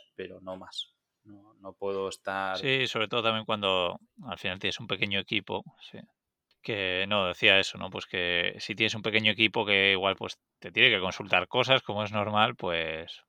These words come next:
Speaker 2: pues claro, que tienes que tomar decisiones, pues no tener internet es una faena. Y, y bueno,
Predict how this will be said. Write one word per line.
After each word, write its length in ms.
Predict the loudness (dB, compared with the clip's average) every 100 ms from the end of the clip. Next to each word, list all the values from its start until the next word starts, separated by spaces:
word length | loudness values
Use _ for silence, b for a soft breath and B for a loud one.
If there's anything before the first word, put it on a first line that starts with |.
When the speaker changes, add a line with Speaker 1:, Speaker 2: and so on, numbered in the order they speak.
| _ -20 _
Speaker 2:
pues 160 | -20 -6
claro, 280 | -4 -2 -6
que 100 | -8
tienes 180 | -10 -8
que 80 |
tomar 240 | -6 -4 -4
decisiones, 680 | -4 -6 -2 -2 -2 -4 -6
pues 200 | -14 -14
no 120 | -12
tener 180 | -10 -10
internet 300 | -12 -12 -12
es 100 | -14
una 100 | -14
faena. 300 | -16 -20 _ b b b b b
Y, 580 | -2 0 0 0 -2 -2 -2
y 40 |
bueno, 340 | 0 2 2